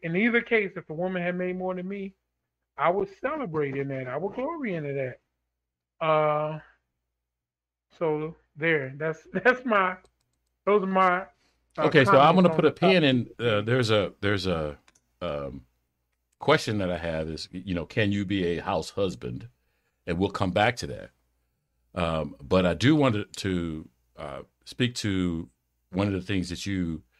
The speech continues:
Speaker 2: talked about. Um, and he says, so, like, you know, he comes home to a cooked meal. He comes home to a clean house. He comes home to,
Speaker 1: Mm-hmm.
Speaker 2: uh, behaved children. And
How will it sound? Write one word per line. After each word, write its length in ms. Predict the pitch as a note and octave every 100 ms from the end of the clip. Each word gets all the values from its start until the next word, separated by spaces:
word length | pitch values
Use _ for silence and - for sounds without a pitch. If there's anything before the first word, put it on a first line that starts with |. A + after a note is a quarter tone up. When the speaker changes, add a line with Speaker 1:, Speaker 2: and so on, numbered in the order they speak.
| _
Speaker 2:
talked 280 | - D#3+ -
about. 400 | C#2+ G#1+ C#2 - _ _ _ _ _ _ _ -
Um, 460 | D#2+ D2+ D2 D2 C2+ _ _ _ _
and 200 | G#2 F#2+
he 200 | F2+ E3+
says, 640 | F#3 - D2 A#1+ A#2+ - -
so, 160 | - G2
like, 340 | D2+ D2+ - _ _ _ _ -
you 60 | D#2
know, 80 | D2
he 160 | G2
comes 280 | F#2+ G2 F#2
home 200 | F#2 F2+
to 120 | F#2+
a 40 | F2+
cooked 320 | - G2 -
meal. 300 | F#2 D2 B1
He 120 | C#2+
comes 300 | - F#2 E2+
home 180 | F2 F2
to 120 | E2+ F2+
a 40 |
clean 360 | - G#2 G2+ F#2
house. 320 | F#2+ D2+ -
He 60 | -
comes 280 | F2+ D#2+ E2+
home 240 | F2 E2+
to, 400 | - E2 D#2 D#2+ _ _ B2
Speaker 1:
Mm-hmm. 240 | A#2 C#3 _ D2+
Speaker 2:
uh, 240 | C#2+ C#2 -
behaved 440 | F2 F2 E2+ - -
children. 580 | A#3 F3+ D#2 C2 D2+ _ _ - - _ -
And 480 | F#2+ F#2 F2 F2